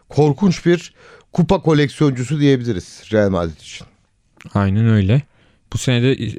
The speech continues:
Speaker 2: Kral Kupası'nı kazandılar. Ee, ama herhalde Şampiyonlar Ligi kazanılmazsa Ancelotti sorgu odasına gider.
Speaker 1: Veda bile edebilir bence.
Speaker 2: Onu bilemem, o da olabilir ama yani sorgu odasına gider yani, onu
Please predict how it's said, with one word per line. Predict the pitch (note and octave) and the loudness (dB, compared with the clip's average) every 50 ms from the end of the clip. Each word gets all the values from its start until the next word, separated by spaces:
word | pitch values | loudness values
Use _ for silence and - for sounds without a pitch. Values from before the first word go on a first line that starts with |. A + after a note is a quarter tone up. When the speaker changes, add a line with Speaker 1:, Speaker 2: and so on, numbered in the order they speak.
| - | -16
Speaker 2:
Kral | - - - A#2+ B2 | -8 -2 0 0 0
Kupası'nı | B2 - - - A#2 - - C3+ B2 | 0 -2 -4 -4 -4 -2 -4 -6 -2
kazandılar. | - A#2 G2 G#2 G#2 G2 G2 - G#2 A2+ C#3 - - - _ _ _ _ _ _ - | -2 -2 0 0 0 0 0 0 0 0 0 -2 -4 -12 _ _ _ _ _ _ 0
Ee, | G#2 G2+ G2 G2 F#2+ - | 2 2 2 2 0 0
ama | - A#2+ A#2+ A#2+ A2+ A2 G#2 | 0 0 2 2 2 2 2
herhalde | C3 C3+ C3 A#2+ A2+ A2 G2+ A#2+ B2+ C3 - - - | 2 2 2 2 2 0 0 0 0 0 0 -4 -8
Şampiyonlar | - - - A#2 A#2 A#2 - - B2 A#2+ B2 C3 C3 B2+ | -8 -4 -2 0 0 0 0 -2 0 0 2 2 2 2
Ligi | B2+ A#2+ A2+ A#2 | 2 2 0 0
kazanılmazsa | - - A#2+ G#2+ A#2+ B2 B2 B2 B2 C3 B2+ A#2+ - - - B2+ C3 - - - - | 0 0 0 0 2 2 2 2 2 2 0 0 -2 -2 0 0 0 -2 -4 -6 -4
Ancelotti | A2+ A2+ A2 G#2+ - A#2+ A#2 A#2+ A#2+ - _ C3+ C3+ | -2 -2 -2 0 0 0 0 0 0 -2 _ -4 -4
sorgu | C3 - - A#2+ A#2 A#2 A2+ B2+ | -2 -2 0 0 0 2 2 2
odasına | A#2 G#2+ A2 G#2 - - B2 B2 | 2 2 0 -2 -2 -2 -4 -4
gider. | A2+ G#2 G2+ F2 - - - _ _ _ _ _ _ - | -2 -2 -2 -4 -4 -8 -18 _ _ _ _ _ _ -16
Speaker 1:
Veda | - F#2+ B2 B2+ C3+ E3 F3+ D3+ | -4 0 0 2 2 0 0 0
bile | C3 A#2+ A#2 G#2 | 0 2 2 2
edebilir | F#2 F#2+ F2+ E2 D#2+ E2 D#2 D2+ | 2 0 -2 -2 -2 -4 -4 -4
bence. | D#2 D2+ D2+ C#2 - | -4 -6 -6 -8 -6
Speaker 2:
Onu | - A#2 C#3 D3 E3+ G3 | -2 0 0 0 2 2
bilemem, | G3+ F#3+ D#3 B2 A#2+ C3 | 2 2 2 2 2 2
o | C#3 C#3+ C3 | 0 0 2
da | C3 | 2
olabilir | A#2+ A#2 A2+ G#2+ G2+ A2 C#3+ F#3+ - | 2 4 4 2 2 2 0 0 0
ama | - C3 C3 C3+ C#3+ - - _ | 0 0 0 0 0 -2 -4 _
yani | - A#2+ A2+ A2 A2+ A2+ A2+ | -2 0 0 2 2 0 0
sorgu | - - C3 B2+ B2+ B2+ C#3 C#3+ | 0 0 0 2 2 2 2 2
odasına | B2+ A2+ A#2 - - B2 C#3 D#3 | 2 0 0 0 0 0 0 0
gider | C#3+ B2+ B2+ B2 C3 C3 A#2+ A2 | 0 0 -2 0 2 2 2 2
yani, | G#2 G2+ F#2+ F#2+ F#2+ G2+ | 2 2 2 2 2 2
onu | G#2+ G#2+ A2 A2 G#2+ | 2 2 2 0 -2